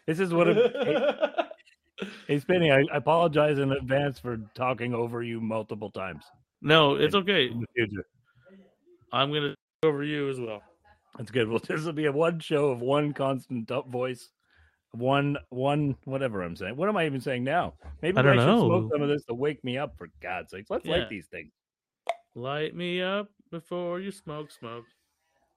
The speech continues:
Speaker 1: Oh, that was
Speaker 2: Cultivated to provide busy women a little extra boost. Rally.
Speaker 1: Is that, is that what it's
Speaker 2: Our
Speaker 1: for?
Speaker 2: special genetic of Island Sweet Skunk is sativa dominant strain that has a powerful uplifting and motivating effect.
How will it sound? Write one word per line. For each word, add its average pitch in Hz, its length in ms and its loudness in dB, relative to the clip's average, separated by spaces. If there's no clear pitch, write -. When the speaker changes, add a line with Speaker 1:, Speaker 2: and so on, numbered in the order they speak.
Speaker 1:
Oh, 170 120 -16
that 226 80 -16
was 208 100 -16
Speaker 2:
Cultivated 143 600 0
to 139 100 -4
provide 139 400 -2
busy 190 300 -2
women 139 160 -6
a 123 80 -8
little 139 360 -4
extra 139 260 -10
boost. 113 460 -14
Rally. 156 440 -2
Speaker 1:
Is 127 60 -8
that, 170 200 -6
is 131 60 -16
that 135 120 -6
what 151 100 -4
it's 131 80 -6
Speaker 2:
Our 120 40 -6
Speaker 1:
for? 180 160 -10
Speaker 2:
special 170 400 -4
genetic 139 540 -4
of 123 280 -6
Island 147 320 -4
Sweet 156 200 -4
Skunk 190 360 -6
is 123 100 -10
sativa 175 400 -8
dominant 156 480 -6
strain 120 320 -8
that 143 100 -8
has 165 120 -8
a 190 60 -8
powerful 156 500 -8
uplifting 147 460 -8
and 143 120 -8
motivating 131 560 -6
effect. - 380 -16